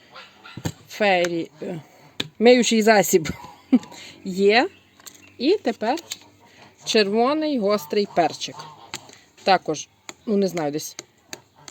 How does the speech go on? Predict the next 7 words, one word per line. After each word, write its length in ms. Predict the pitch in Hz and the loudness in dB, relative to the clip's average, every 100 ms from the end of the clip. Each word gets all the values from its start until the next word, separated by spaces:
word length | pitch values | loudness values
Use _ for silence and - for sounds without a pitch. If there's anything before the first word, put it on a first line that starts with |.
| _ - - - | _ -20 -20 -12
чайну 540 | - 180 190 233 240 208 | -2 2 4 4 4 2
ложку, 400 | 196 185 - 180 | 0 -2 -6 -6
мабуть, 400 | 175 170 170 - | -4 -4 -6 -6
таку 240 | 175 185 | -6 -4
добру 400 | 165 180 170 175 | 2 2 4 0
з 100 | 165 | 0
гіркою. 680 | 170 190 180 - 175 156 185 | -2 2 2 2 0 0 -4